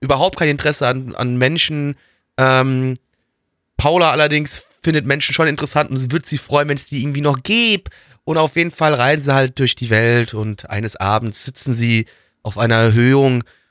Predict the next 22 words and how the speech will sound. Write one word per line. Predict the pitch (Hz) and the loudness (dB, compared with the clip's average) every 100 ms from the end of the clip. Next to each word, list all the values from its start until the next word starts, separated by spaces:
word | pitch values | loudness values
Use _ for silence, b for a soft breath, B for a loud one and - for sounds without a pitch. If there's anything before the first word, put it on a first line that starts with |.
| b | b
und | - 117 113 110 - - _ _ _ _ - | -2 0 0 -4 -10 -16 _ _ _ _ -4
ein | 107 | -2
Stern | 104 - - 107 113 110 | 0 -2 0 0 0 -2
fällt | - 101 95 | 0 0 0
vom | 92 | 0
Himmel | 92 101 98 | 0 2 0
und | - 95 - 90 | 0 -6 -6 -2
dann | 95 104 101 - _ _ _ _ _ _ _ | 0 0 -2 -6 _ _ _ _ _ _ _
geht, | 107 101 - | -6 -4 -2
beginnt | 104 120 113 | 0 0 0
ein | 107 | -2
großes | 104 101 113 143 139 113 | 2 2 4 4 2 0
Abenteuer. | 104 107 110 101 95 90 87 - _ _ _ _ _ | 2 0 0 0 2 2 0 -4 _ _ _ _ _
Was | 90 95 131 - | -18 -2 -2 0
wir | 202 | 0
noch | 175 | 0
nicht | 170 | 0
genau | 160 143 139 | 0 0 0
wissen, | 147 | -2
was | 131 - | -2 -2
passieren | 127 - 160 190 | -4 -4 -6 -4
wird, | 208 | -6